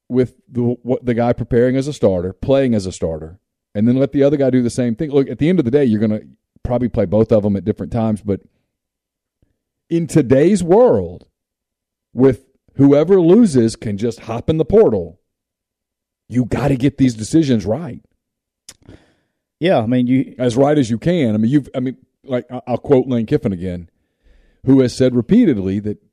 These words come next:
Speaker 1: you wanna have as much information as possible. You wanna have as much evidence as possible because you can make mistakes, like he, as he pointed out, and he's right. N F L teams, with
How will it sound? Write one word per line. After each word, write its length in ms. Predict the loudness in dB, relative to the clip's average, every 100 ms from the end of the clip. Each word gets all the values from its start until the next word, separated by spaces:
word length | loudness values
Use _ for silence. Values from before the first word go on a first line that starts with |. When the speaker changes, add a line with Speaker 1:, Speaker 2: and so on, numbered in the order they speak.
| -14
Speaker 1:
you 160 | -6
wanna 260 | -2 -2 -2
have 200 | -4 -4
as 140 | -6
much 460 | -4 0 0 -2 -12
information 840 | -6 -6 -4 -4 -4 -6 -8 -12 -12
as 140 | -18
possible. 600 | -16 -16 -16 -20 -20 _ _
You 120 | -12
wanna 220 | -10 -12
have 220 | -12 -12
as 180 | -14 -14
much 640 | -6 -2 -2 -2 -6 -16 -18 _ _ _ _ _ _
evidence 640 | -2 0 0 0 -2 -14 -20 _ _ _
as 180 | -12 -10
possible 680 | -10 -10 -10 -12 -14 -20 _ _ _
because 340 | -4 -2 -4 -6 _ _
you 140 | -8 -6
can 180 | -2 0
make 180 | -2
mistakes, 460 | -4 -4 -2 -2 -6
like 100 | -12
he, 140 | -10
as 180 | -8 -6
he 100 | -4
pointed 400 | -4 -4 -6 -8
out, 140 | -12 -10
and 80 |
he's 180 | -6 -4
right. 380 | -6 -10 -12 -20 _ _ _ _ _ _
N 140 | -2
F 180 | 0 0
L 160 | 0 0
teams, 400 | -2 -6 -6 -8
with 200 | -8